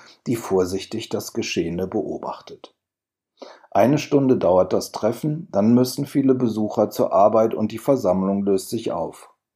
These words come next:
Auch wenn keiner der neugierigen Setondii Ado Adan Kluonon oder ein anderes Vorstandsmitglied angesprochen hat,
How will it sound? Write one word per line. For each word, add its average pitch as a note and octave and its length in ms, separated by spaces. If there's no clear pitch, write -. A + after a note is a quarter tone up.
Auch - 240
wenn D3+ 180
keiner E3 320
der C#3 140
neugierigen A#2+ 800
Setondii C3 1040
Ado A#2 600
Adan A2 480
Kluonon G#2 880
oder C#3 380
ein G#2+ 240
anderes A#2 480
Vorstandsmitglied G#2+ 1000
angesprochen G#2+ 720
hat, A#2 300